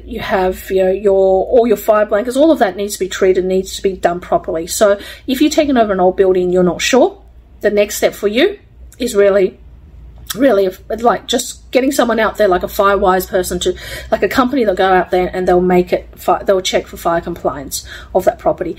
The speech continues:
and they'll give you a report, and you can go along and fix that, or get the vendor to fix that, right? 'Cause it's really, really important, because if you create fire, if you have fire in your building and you're not adequately insured for it, in terms of that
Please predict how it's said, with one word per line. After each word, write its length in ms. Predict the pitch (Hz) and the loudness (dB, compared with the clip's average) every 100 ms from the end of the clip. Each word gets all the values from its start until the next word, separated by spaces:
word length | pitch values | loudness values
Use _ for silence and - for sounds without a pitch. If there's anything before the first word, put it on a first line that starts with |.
| - - - | -14 -18 -6
and 120 | 208 | 0
they'll 80 | 202 | 0
give 140 | 208 220 | 0 0
you 100 | 196 | 0
a 20 | |
report, 420 | 170 - 359 - - | 0 2 2 0 -6
and 120 | 214 | -8
you 60 | |
can 100 | 202 | -6
go 180 | 180 180 | -2 0
along 300 | 180 170 180 233 | 0 -4 -8 -8
and 200 | 196 - | -8 -8
fix 340 | - 196 - | -8 -6 -6
that, 220 | 226 - | -6 -6
or 100 | - | -2
get 160 | 196 208 | 0 0
the 80 | 208 | 0
vendor 300 | 190 185 180 | -2 0 -2
to 80 | - | -2
fix 260 | 180 - | -6 -6
that, 140 | - - | -6 -4
right? 180 | 175 | -4
'Cause 200 | - 269 | -2 0
it's 180 | 254 - | 0 -2
really, 400 | 233 247 226 214 | 0 2 2 -2
really 300 | 185 196 185 | -2 -2 0
important, 380 | 185 208 190 185 | -2 0 0 0
because 460 | - - 196 - - | -2 0 -2 -2 -4
if 120 | 269 | 0
you 120 | 320 | 0
create 400 | 320 269 220 180 | 0 0 0 0
fire, 440 | - 214 202 220 359 - - - - | -4 0 2 2 0 -4 -20 -16 -6
if 120 | - | -2
you 80 | 226 | 0
have 240 | - 277 | 0 -2
fire 420 | 277 214 185 277 - - - - - - | -2 -2 0 0 -2 -14 -20 -18 -18 -4
in 120 | 277 285 | 2 4
your 120 | 233 | 4
building 320 | 214 208 214 | 2 0 0
and 120 | 208 | 0
you're 140 | 220 208 | 2 2
not 260 | 220 226 | 2 2
adequately 540 | 226 208 208 202 190 185 | 0 -2 -2 0 0 0
insured 520 | - - 220 202 220 | -2 0 2 2 2
for 360 | - 233 269 349 | 2 4 4 2
it, 100 | 269 | -2
in 120 | 240 | -8
terms 420 | - 208 202 202 | -2 0 0 -2
of 520 | - 190 185 185 - | 0 2 0 -2 -4
that 260 | 202 185 | -2 -2